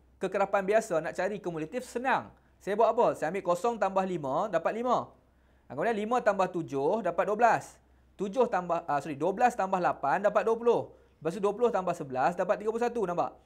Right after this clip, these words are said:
Tiga puluh satu tambah tujuh belas dapat cumulative frequency. Tetapi sekiranya terbalik, ya. Andai kata dia bagi cumulative frequency. Boleh, ya? Kemudian, kemudian dia buat apa? Kemudian dia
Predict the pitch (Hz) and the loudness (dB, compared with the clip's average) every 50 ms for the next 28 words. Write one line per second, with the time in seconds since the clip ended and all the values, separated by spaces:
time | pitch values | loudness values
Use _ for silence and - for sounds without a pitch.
0 | _ _ _ - 170 196 202 233 220 233 240 - 185 180 175 170 170 151 139 139 | _ _ _ -4 -4 0 0 0 0 0 -2 -2 0 0 0 -2 -2 -4 -8 -6
1 | 123 147 165 190 180 175 170 - 165 165 196 190 208 220 214 220 233 226 214 165 | 0 0 0 0 0 0 0 0 0 0 -2 -6 -6 -10 -10 -6 -6 -6 -6 -6
2 | 127 - 190 185 196 202 202 202 - 320 311 - - - 233 214 214 233 285 294 | -6 -6 -6 -2 0 0 0 0 -2 -6 -6 -2 -2 -4 -4 -2 -4 -4 -4 -4
3 | 269 247 233 - - _ _ _ _ _ _ - 240 233 220 202 226 240 226 160 | -4 -6 -8 -10 -14 _ _ _ _ _ _ -4 -2 -2 2 2 4 4 4 2
4 | - - - - _ 139 143 170 - - - - _ _ _ _ _ _ _ _ | 0 -4 -12 -20 _ -8 -6 -6 -6 -6 -10 -20 _ _ _ _ _ _ _ _
5 | - - 170 190 208 214 226 254 294 294 277 277 233 - - - 254 254 208 208 | -2 0 0 0 0 4 6 8 8 8 6 4 0 0 2 0 0 0 2 4
6 | 233 233 226 196 202 196 180 202 254 262 - - - - 247 240 247 254 254 254 | 4 4 6 4 2 2 2 -2 -6 -8 -8 -12 -8 -6 -4 -2 0 0 0 0
7 | 269 254 254 - 202 190 226 220 185 - 139 104 - - _ _ _ _ _ _ | -2 -6 -6 -6 -2 0 0 0 0 -6 -8 -10 -12 -16 _ _ _ _ _ _
8 | _ _ _ _ _ _ _ _ _ _ _ _ _ - 120 123 131 147 180 247 | _ _ _ _ _ _ _ _ _ _ _ _ _ -12 -8 -4 -2 0 0 -2
9 | 277 - - _ _ _ - - - 220 220 202 220 233 240 240 254 269 285 302 | -2 -6 -12 _ _ _ -4 -2 -2 -2 -4 0 2 4 6 8 8 6 6 2
10 | 349 349 - _ _ - 180 190 202 190 220 233 240 240 240 233 233 226 262 247 | -4 -12 -18 _ _ -8 -6 -6 -2 0 2 2 4 4 2 4 4 4 4 4
11 | 175 139 - 175 175 190 196 196 220 226 233 240 247 247 240 202 208 214 220 220 | 4 4 2 -2 -6 -6 -4 0 2 4 4 4 2 -2 -4 -2 -2 2 6 6
12 | 214 214 226 220 | 6 6 6 2